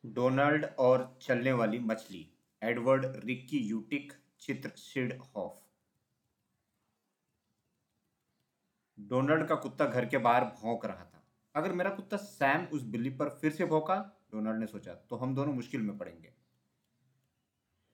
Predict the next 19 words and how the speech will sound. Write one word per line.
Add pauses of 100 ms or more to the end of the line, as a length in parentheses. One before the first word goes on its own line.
(200)
डोनाल्ड
सैम
के
पास
भागा।
सैम
बिल्ली
पर
नहीं
भौंक
रहा
था, (280)
वह
एक
मछली
पर
भौंक
रहा
था।